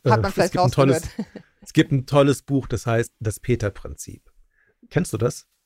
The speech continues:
Speaker 1: Irgendwas klingelt, aber nicht wirklich. Erzähl mal.
Speaker 2: Das ist echt super, weil es ist, ähm, von einem, ich glaub, von einem Soziologen geschrieben. Und er beschreibt so ein Prinzip, was in ganz vielen großen Firmen passiert. Immer wieder.
Speaker 1: Mhm.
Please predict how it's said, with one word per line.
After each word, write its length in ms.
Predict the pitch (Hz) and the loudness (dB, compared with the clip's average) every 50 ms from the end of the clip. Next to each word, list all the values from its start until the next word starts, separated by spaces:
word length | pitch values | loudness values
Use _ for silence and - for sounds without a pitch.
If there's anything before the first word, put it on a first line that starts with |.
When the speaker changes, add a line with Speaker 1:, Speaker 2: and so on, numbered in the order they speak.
| _ _ _ _ _ _ - - _ _ _ _ _ | _ _ _ _ _ _ -20 -20 _ _ _ _ _
Speaker 1:
Irgendwas 380 | - 180 202 226 220 214 - - | -12 -10 -8 -8 -10 -10 -12 -10
klingelt, 320 | - 208 202 190 175 175 | -8 -6 -6 -6 -6 -6
aber 160 | 175 180 180 | -4 -4 -4
nicht 160 | 185 196 - | -4 -4 -2
wirklich. 300 | - 170 - 170 165 170 | -2 -4 -4 -4 -8 -10
Erzähl 240 | - - - - 170 | -10 -8 -8 -6 -6
mal. 160 | 170 180 214 - - - - - - - - - - | -6 -6 -8 -8 -12 -18 -20 -20 -20 -20 -20 -8 -4
Speaker 2:
Das 140 | - 131 101 | -2 0 2
ist 20 | - | 0
echt 180 | - - - | 0 0 -2
super, 240 | - - - - 131 | -2 0 0 2 2
weil 100 | 151 151 | 2 0
es 100 | 135 - | 0 -2
ist, 220 | - - - - _ - | -6 -6 -8 -8 _ 2
ähm, 340 | 139 127 127 123 127 131 120 | 4 4 4 4 0 -2 -4
von 200 | - - 127 127 | -6 -6 -6 -2
einem, 420 | - 120 120 123 120 120 127 151 - | -2 0 0 0 0 -2 -4 -6 -10
ich 100 | - - | -8 -4
glaub, 260 | 127 120 113 - _ _ _ _ _ _ | -4 -4 -4 -4 _ _ _ _ _ _
von 140 | - 123 117 | -2 -2 0
einem 80 | 117 | 0
Soziologen 600 | 110 120 - - - 113 107 120 120 123 120 113 | 0 -2 -4 -4 -2 0 2 2 2 2 2 0
geschrieben. 520 | 107 - - - 101 101 104 107 123 123 - _ _ _ _ _ _ _ - - - - _ _ _ _ _ | -2 -4 -8 -6 -4 -4 -2 -2 -2 -4 -4 _ _ _ _ _ _ _ -20 -20 -20 -20 _ _ _ _ _
Und 240 | 120 110 - - - | 0 0 0 0 2
er 160 | - 120 120 | 2 2 2
beschreibt 680 | 139 - - - - 117 113 117 - - - - - _ _ _ _ _ _ _ _ _ _ _ _ _ - | 2 -2 -4 -4 0 0 0 0 0 -4 -10 -20 -20 _ _ _ _ _ _ _ _ _ _ _ _ _ -12
so 220 | 190 117 120 120 | -2 0 2 2
ein 120 | 117 120 | 2 2
Prinzip, 680 | - - - 123 113 - - - - 147 139 139 139 - _ _ _ _ _ | -2 -2 0 0 0 -2 -4 -6 -4 -2 -2 -2 -2 -6 _ _ _ _ _
was 300 | 131 120 117 - - - | 2 2 2 2 0 -4
in 200 | - - 101 107 | -2 0 2 2
ganz 220 | 113 110 120 - | 2 2 2 0
vielen 460 | - - 123 113 110 107 107 104 - | -2 0 2 2 4 2 0 -2 -4
großen 440 | - - 120 123 120 - - 131 107 | -2 2 2 4 4 2 2 0 -2
Firmen 460 | - - - 127 123 123 120 95 95 - _ | -2 -2 0 2 4 4 2 0 -4 -8 _
passiert. 600 | - 92 - - - 117 101 78 - - _ _ _ _ _ _ _ _ | -10 -10 -10 -8 -6 -6 -4 -4 -6 -8 _ _ _ _ _ _ _ _
Immer 280 | - - 110 120 107 - | -2 0 2 2 2 0
wieder. 260 | 104 92 90 - 196 | -2 -2 -2 -4 -4
Speaker 1:
Mhm. 200 | 196 196 196 185 | -6 -8 -12 -14